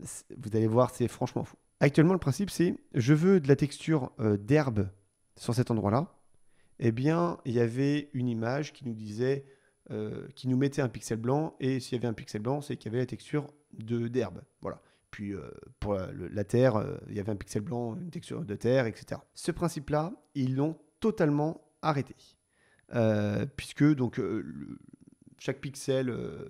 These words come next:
définissait une zone où il y avait, euh, une texture, soit d'herbe, soit de, de terre, et cetera.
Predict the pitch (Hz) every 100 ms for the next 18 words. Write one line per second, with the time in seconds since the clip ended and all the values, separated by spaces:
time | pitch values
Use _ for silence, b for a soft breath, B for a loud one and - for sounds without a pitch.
0 | - 147 120 - 127 120 135 127 117 113
1 | 117 135 117 107 b b b b - 123
2 | 120 110 123 104 - - 131 107 - -
3 | 127 110 - 95 95 104 104 - - -
4 | - 123 - 123 110 - 113 127 175